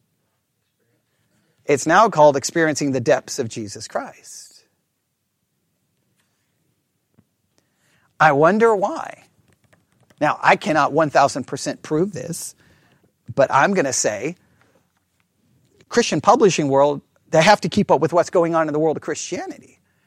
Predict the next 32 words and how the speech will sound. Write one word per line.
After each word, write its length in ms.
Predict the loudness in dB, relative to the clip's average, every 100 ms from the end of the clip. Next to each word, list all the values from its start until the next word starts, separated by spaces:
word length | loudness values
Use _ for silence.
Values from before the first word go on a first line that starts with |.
| _ _ -2
And 140 | 0
in 80 | 2
nineteen 420 | 0 0 -6 -6
seventy-five, 880 | 0 0 0 -4 -6 -10 -8 -8 -10 -12 _ -12
you're 120 | -10
co-, 220 | -8 -6 -4
you're 160 | -4 -2
right 440 | 2 4 2 0
at 260 | 0 2 4
there. 400 | 2 2 -4 -8 _ _ _
You 80 | 0
know, 520 | 2 0 -4 -14 -20 -20 -20 -16 -2
you, 160 | 0
with 200 | 4 4
the, 180 | 4 0
with 240 | 2 2
the 80 | 0
kind 240 | 2 4 4
of, 180 | 0
you 60 | 2
know, 200 | 4 4
everyone 400 | 2 2 0 0
kinda 220 | 0 -2
says 380 | 0 2 2 2
the 140 | -2
hippie 260 | 0 0 0
movement 380 | 0 0 0 0
died 200 | 2 2
at 80 | 2
Woodstock, 720 | 2 2 -4 0 2 0 -4 -4
you 100 | 0
know, 200 | 2